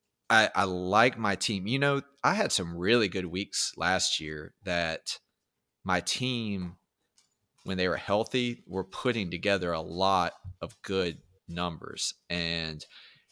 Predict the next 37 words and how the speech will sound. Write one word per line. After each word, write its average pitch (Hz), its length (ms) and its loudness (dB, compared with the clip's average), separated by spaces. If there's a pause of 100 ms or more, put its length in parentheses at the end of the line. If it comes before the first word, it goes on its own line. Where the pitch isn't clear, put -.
you 92 160 -2
know, 87 400 0
of - 140 -4
course, - 340 0
injuries 87 560 -4
is 71 80 -8
always 87 400 0
a 80 60 -10
big 85 240 -6
thing, 82 360 -4
but, 85 300 -2 (340)
and 90 140 -2
that's 180 220 4
with, 95 320 -2
I 110 120 4
mean, 98 200 -2
I 156 140 4
expect - 500 -4
Alec 90 340 2
Boehm 85 400 -2
to 85 140 -8
really 87 300 0
bounce 78 340 -6
back. 76 320 -4
This 131 160 -2
guy - 100 4
raked 80 460 -2
at 76 100 -6
U 85 140 -6
C - 180 0
L 78 180 -4
A. 78 280 -6 (100)
Um, 80 440 -4 (400)
he, 135 380 -4
he's 104 280 -4
a 90 60 -4
hitter. 80 500 -6